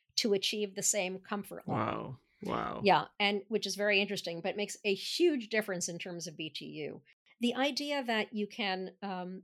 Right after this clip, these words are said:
Speaker 1: make something that people feel happy and healthy in, that sequesters carbon, that is made from a renewable resource, um, can minimize construction waste and construction time 'cause it goes up so incredibly quickly,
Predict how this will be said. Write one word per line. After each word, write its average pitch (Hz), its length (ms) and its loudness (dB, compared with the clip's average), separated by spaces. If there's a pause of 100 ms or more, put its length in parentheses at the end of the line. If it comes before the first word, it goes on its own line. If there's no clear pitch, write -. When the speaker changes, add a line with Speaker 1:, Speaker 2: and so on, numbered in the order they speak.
Speaker 1:
make 196 440 2 (140)
something 190 420 0
that 175 140 -4
people 180 280 -10
feel 165 300 -4
happy 175 280 -4
and 165 80 -8
healthy 180 300 -8
in, 320 80 -10 (600)
that 175 200 6
sequesters 185 640 -2
carbon, 240 480 -6 (180)
that 165 200 -2 (120)
is 175 380 2
made 185 280 4
from 185 160 -4
a 180 60 -4
renewable 175 540 -4
resource, 220 680 2 (300)
um, 175 360 2 (100)
can 190 200 0
minimize 196 440 2
construction 190 600 -6
waste 190 440 0
and 214 200 4
construction 180 520 -4
time 190 440 -4
'cause 180 140 -2
it - 80 -8
goes 170 200 -2
up 170 160 -4
so 175 160 -4
incredibly 170 460 -8
quickly, 233 520 -8